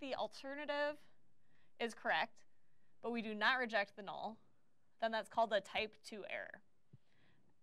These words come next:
Similarly, if the null is correct and we end up rejecting the null, that's called a type one error.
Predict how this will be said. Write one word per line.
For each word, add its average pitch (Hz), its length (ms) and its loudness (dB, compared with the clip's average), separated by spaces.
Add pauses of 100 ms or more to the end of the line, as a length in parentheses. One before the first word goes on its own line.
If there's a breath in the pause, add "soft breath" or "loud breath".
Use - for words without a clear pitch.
(140)
Similarly, 254 420 2
if 196 200 0
the 214 160 -6
null 226 320 2
is 226 80 -4
correct 208 460 2
and 214 180 -4
we 196 260 -6
end 220 140 0
up 220 140 2
rejecting 214 500 -2
the 226 80 -4
null, 226 180 2
that's 190 200 0
called 190 200 -2
a 175 60 -8
type - 300 -6
one - 180 -8 (160)
error. - 180 -12